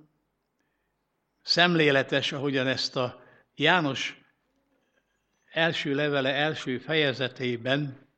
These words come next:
találjuk. János első levele első fejezet. Azt mondja itt, „Amint tehát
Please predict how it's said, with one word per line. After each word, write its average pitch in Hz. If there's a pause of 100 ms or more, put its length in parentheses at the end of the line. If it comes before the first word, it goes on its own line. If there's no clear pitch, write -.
(480)
találjuk. 131 (640)
János 131 (1700)
első 143
levele 131
első 135
fejezet. 131 (1800)
Azt -
mondja 143
itt, 135 (1300)
„Amint 165
tehát 139